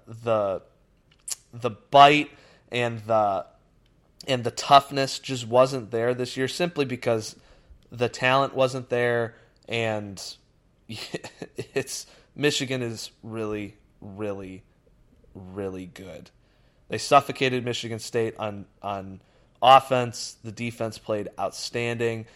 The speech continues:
The offense did whatever they wanted. And I've talked to you a couple times. This duo tight end thing that they got going on right now,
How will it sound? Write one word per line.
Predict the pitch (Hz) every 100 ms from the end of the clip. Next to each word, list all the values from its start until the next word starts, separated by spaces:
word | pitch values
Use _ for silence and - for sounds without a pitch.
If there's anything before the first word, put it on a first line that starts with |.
| - -
The | 113
offense | 120 127 123 117
did | 123
whatever | 117 117 113
they | 113
wanted. | 107 107 110 107 101
And | 107
I've | 110 -
talked | 123 117
to | 113
you | 113
a | 110
couple | 110 110
times. | - 104 104 101 - - _ _ -
This | 143 151
duo | 113 127 127 127
tight | 127 123 117
end | 110 110 120
thing | 127 123
that | 123 -
they | 123
got | 120 117 120
going | 120 120 120
on | 117 120
right | 120 -
now, | 120 123